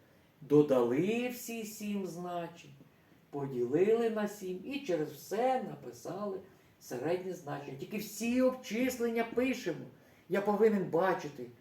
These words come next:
їх, щоб перевірити, де ви, може, можливо, допустили помилку. Не забудьтесь розмірність, діти, ставити. Далі, діти, шукаєте дельта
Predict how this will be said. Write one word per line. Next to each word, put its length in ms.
їх, 320
щоб 200
перевірити, 800
де 240
ви, 120
може, 520
можливо, 400
допустили 520
помилку. 320
Не 120
забудьтесь 580
розмірність, 760
діти, 200
ставити. 580
Далі, 360
діти, 260
шукаєте 680
дельта 600